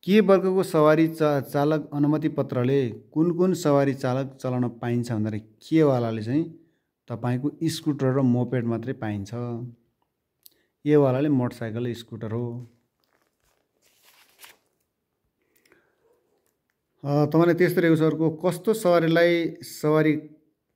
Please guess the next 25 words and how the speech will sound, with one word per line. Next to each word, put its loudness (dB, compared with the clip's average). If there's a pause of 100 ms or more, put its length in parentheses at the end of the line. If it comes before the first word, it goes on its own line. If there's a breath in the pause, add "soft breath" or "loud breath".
(500)
कर 2
लाग्दैन? 2
कस-, -4
सवारी, 2
सवारी 2
कर 0
नलाग्ने 4
सवारीहरू -2
कस्ता -6
हुन् 0
त -2
भन्दा -2
यिनीहरू 0 (600)
कूटनैतिक 2
सवारीले 0
चाहिँ -2
क-, -10
सवारी -4
कर -4
लाग्दैन। 0 (420 loud breath)
कार, 4
जिप -2
र 4
डेलिभरी 2
भ्यानको -2